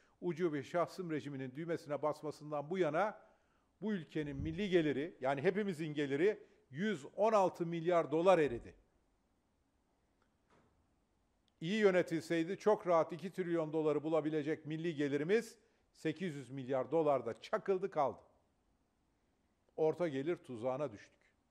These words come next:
Çalışanların milli gelirden aldığı pay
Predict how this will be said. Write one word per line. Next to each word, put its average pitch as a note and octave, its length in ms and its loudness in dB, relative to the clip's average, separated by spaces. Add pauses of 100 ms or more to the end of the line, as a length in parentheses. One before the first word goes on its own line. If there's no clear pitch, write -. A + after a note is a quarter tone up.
(840)
Çalışanların G3 680 2
milli F#3 300 -4
gelirden E3+ 460 0
aldığı D#3 420 0
pay G#3+ 340 6